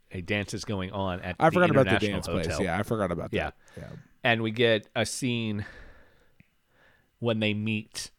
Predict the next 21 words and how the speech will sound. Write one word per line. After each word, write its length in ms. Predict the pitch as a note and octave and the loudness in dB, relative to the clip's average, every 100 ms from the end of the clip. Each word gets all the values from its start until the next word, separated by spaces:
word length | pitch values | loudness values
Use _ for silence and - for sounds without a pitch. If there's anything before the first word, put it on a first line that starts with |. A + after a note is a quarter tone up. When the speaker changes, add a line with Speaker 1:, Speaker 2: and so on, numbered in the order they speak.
| _ _ _ - | _ _ _ -2
Speaker 1:
at 180 | A2+ - | 0 0
the 80 | G2 | -6
castle 600 | - G#2+ F2 - - - _ _ _ - | -2 -2 -2 -4 -8 -10 _ _ _ -6
that 200 | G#2+ F2+ | -2 -2
is 140 | F2 | -4
just 260 | - F2+ - _ _ _ _ _ _ _ | -4 -6 -8 _ _ _ _ _ _ _
a 80 | A#2 | 0
bunch 200 | G2+ F#2 | 0 -2
of 80 | F2 | -4
bushes 440 | F2 - - - - | -4 -4 0 0 0
<laughs> 100 | - | -4
and 120 | A#2 | -4
a 40 | F2 | -2
bench. 340 | F#2 A2 C3 | 0 0 10
Speaker 2:
Right. 240 | E3+ F#3+ D#3+ | 12 12 12
Well, 160 | F3+ | 10
that, 240 | F#3+ G3 E3+ - | 10 8 6 -4
Speaker 1:
<laughs> 140 | - | 0
Speaker 2:
yeah, 140 | - G#3 | 6 8
that's 260 | A#3 B3+ | 8 8
Speaker 1:
Right. 60 | A#3+ | 8